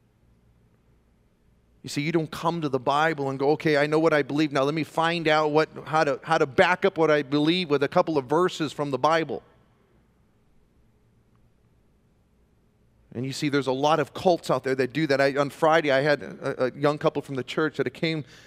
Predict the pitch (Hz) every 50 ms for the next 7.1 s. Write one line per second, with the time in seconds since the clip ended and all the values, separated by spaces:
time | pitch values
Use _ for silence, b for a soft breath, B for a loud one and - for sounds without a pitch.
0 | B B B - 135 135 135 156 151 147 147 139 156 147 - - - - 170 170
1 | - 165 165 160 165 160 147 156 156 147 147 156 160 165 170 165 151 139 147 147
2 | 139 143 147 147 147 165 170 175 165 147 143 131 - 147 135 156 185 180 165 156
3 | 147 170 202 196 180 156 - - 139 135 151 151 151 175 156 147 - - - 196
4 | 190 175 165 156 143 143 143 139 196 214 214 196 - 165 151 160 160 160 165 175
5 | 196 196 170 165 170 165 202 214 190 175 156 143 151 156 143 B B B B B
6 | B B - 202 208 208 196 185 185 180 165 - 190 180 180 175 175 185 196 208
7 | 208 196